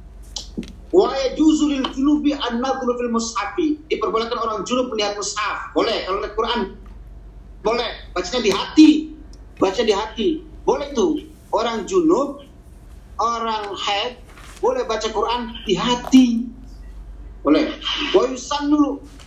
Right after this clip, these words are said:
ah, wa yajuzu lil junubi an nadhru fil mushafi. Boleh orang junub melihat mushaf. Wa qira'atuhu, boleh juga membacanya bil qalbi, dengan hati, duna harakatil lisani, tanpa per-, menggerakkan lisan.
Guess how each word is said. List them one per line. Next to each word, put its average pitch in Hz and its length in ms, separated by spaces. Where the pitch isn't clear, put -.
ah, 196 240
wa 247 80
yajuzu 262 640
lil 240 160
junubi 233 400
an 226 240
nadhru 226 400
fil 240 120
mushafi. - 520
Boleh - 240
orang 233 320
junub 262 240
melihat 214 320
mushaf. 165 400
Wa 269 220
qira'atuhu, 277 1000
boleh 247 260
juga 262 240
membacanya 208 880
bil 240 260
qalbi, 240 400
dengan 190 320
hati, - 760
duna 214 480
harakatil 185 1040
lisani, 285 800
tanpa 185 720
per-, 160 320
menggerakkan 160 880
lisan. 131 800